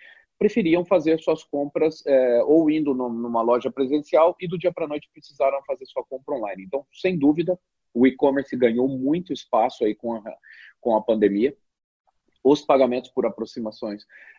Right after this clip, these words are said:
por aproximação também ganharam bastante espaço aí nesse momento agora de pandemia, que as pessoas estão priorizando a sua saúde acima de tudo, né?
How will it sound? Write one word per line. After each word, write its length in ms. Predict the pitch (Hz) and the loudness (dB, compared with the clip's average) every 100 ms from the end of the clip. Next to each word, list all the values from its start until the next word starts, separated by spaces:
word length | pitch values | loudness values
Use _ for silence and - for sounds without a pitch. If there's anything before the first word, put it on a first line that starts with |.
| _ _ | _ _
por 100 | 120 | 2
aproximação 580 | 113 117 - 113 107 113 | 2 0 -6 -8 -4 -6
também 540 | - 127 107 120 156 | 0 0 2 0 2
ganharam 420 | 135 110 107 120 113 | 0 0 -2 -4 -4
bastante 460 | 101 - 123 117 | -6 -6 -10 -8
espaço 500 | 113 - 110 131 - | -14 -4 -2 -2 -2
aí 160 | 101 107 | -2 -2
nesse 320 | 104 101 - | -4 -8 -8
momento 440 | 101 92 101 101 | -6 -4 -6 -6
agora 280 | 90 87 101 | -6 -4 -4
de 140 | 90 92 | -6 -10
pandemia, 640 | - 98 92 92 110 160 _ _ _ _ _ | -8 -6 -6 -4 -6 -8 _ _ _ _ _
que 80 | |
as 100 | 180 | 0
pessoas 380 | 175 165 175 160 | 0 -4 -2 -4
estão 320 | 160 - 151 | -4 0 0
priorizando 720 | 147 151 147 123 110 123 143 123 | 2 2 4 2 2 0 0 -2
a 80 | 131 | -2
sua 220 | - 135 | 0 0
saúde 420 | - 120 123 127 | 2 4 4 2
acima 340 | 131 - 127 | 0 0 -2
de 120 | 127 123 | -2 -4
tudo, 340 | 104 87 73 | -6 -6 -8
né? 220 | 82 90 | -12 -14